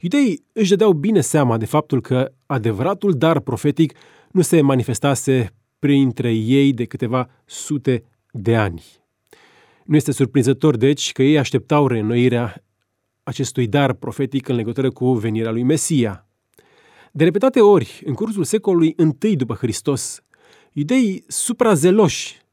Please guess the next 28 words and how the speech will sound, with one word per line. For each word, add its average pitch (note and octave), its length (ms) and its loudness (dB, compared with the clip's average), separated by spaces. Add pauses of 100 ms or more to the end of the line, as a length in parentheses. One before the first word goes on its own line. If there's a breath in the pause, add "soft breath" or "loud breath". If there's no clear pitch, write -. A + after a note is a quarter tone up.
(200)
au - 220 -20
fost - 160 -8
înșelați C4+ 420 -2
de D#3+ 80 2
impostori E3 680 2
care B2+ 280 -4
proclamau B2 400 -2
că B2 100 -6
sunt - 540 -4
proroci B2 540 -2 (380 soft breath)
și - 160 -2
făgăduiau D#3 680 4 (140)
să - 240 -4
elibereze D#3 720 4
pe C#3 120 -2
iudei C#3 360 4
de C3+ 80 2
sub A2+ 180 -6
stăpânirea A#2+ 480 -4
romană, C#3 380 -2 (420 soft breath)
așa - 240 -6
cum A#3+ 120 -2
îl A3+ 60 4
vedea D#3+ 220 0
concepția C#3+ 420 -4
populară B2 440 -4
pe B2+ 340 -4
Mesia. A2+ 880 -4